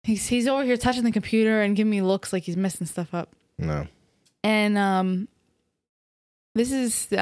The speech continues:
Speaker 1: know, I guess that's how we flow so well.
Speaker 2: Yeah,
Speaker 1: Because this
Speaker 2: well.
Speaker 1: is how we normally talk to each other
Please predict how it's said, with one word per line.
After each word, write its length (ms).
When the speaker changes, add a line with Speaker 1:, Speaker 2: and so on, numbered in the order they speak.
Speaker 1:
know, 220
I 100
guess 200
that's 140
how 120
we 80
flow 500
so 100
well. 220
Speaker 2:
Yeah, 140
Speaker 1:
Because 240
this 100
Speaker 2:
well. 100
Speaker 1:
is 60
how 160
we 40
normally 320
talk 260
to 100
each 100
other 300